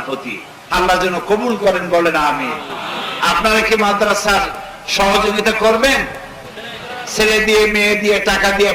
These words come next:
পয়সা দিয়ে, জমি দিয়ে, জায়গা দিয়ে করবেন? কারা কারা করবেন দেখি তো একটু, কারা কারা করবেন? হাত উঠাইতে একটু কষ্ট হয় মনে হয়। মাশাআল্লাহ, সবাই উঠেছে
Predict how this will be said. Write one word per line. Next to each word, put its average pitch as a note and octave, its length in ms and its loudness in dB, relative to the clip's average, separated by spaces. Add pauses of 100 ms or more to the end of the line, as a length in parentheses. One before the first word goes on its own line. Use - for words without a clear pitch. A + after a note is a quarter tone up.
পয়সা G3 300 2
দিয়ে, G3 280 2 (380)
জমি G3+ 220 2
দিয়ে, G3 260 0
জায়গা F#3+ 280 0
দিয়ে F#3+ 280 0
করবেন? B3+ 560 2 (760)
কারা F#3 260 0
কারা G3+ 200 4
করবেন G3 420 2
দেখি F#3+ 260 0
তো G3+ 140 0
একটু, F#3+ 300 -4
কারা F3+ 180 2
কারা F3 260 0
করবেন? D#3+ 500 -2 (2750)
হাত C#3+ 280 0
উঠাইতে D#3+ 420 -4
একটু D#3+ 260 -10
কষ্ট D3 300 -4
হয় C#3 240 0
মনে A#2+ 240 -8
হয়। G#2 160 -10 (1120)
মাশাআল্লাহ, B2+ 640 -2
সবাই F#3+ 340 2
উঠেছে A#2 440 -6